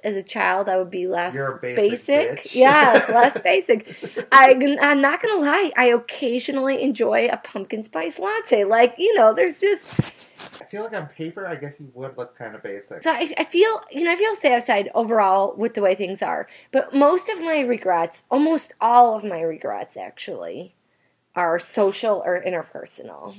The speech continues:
Speaker 2: Oh.
Speaker 1: But when I think back on my life and what makes me cringe in my life, it's weird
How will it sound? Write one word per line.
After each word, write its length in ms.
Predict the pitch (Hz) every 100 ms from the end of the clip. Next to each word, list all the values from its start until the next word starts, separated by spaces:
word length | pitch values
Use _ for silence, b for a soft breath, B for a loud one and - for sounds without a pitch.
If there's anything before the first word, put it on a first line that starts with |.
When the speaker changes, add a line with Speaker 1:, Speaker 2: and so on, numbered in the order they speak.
| - _ _ -
Speaker 2:
Oh. 420 | 107 220 170 143 B B B B -
Speaker 1:
But 80 | 226
when 140 | 226
I 100 | 202
think 320 | 214 240 233
back 420 | 208 180 196 - -
on 160 | 220 208
my 120 | 196
life 340 | 185 175 214 -
and 140 | 208 202
what 180 | 202
makes 240 | 202 190 -
me 140 | 185
cringe 800 | - - 190 208 254 302 349 - -
in 140 | 277 269
my 160 | 269
life, 480 | 269 262 269 277 _ -
it's 680 | 196 180 _ - - _ _ _
weird 680 | 208 190 220 226 220 214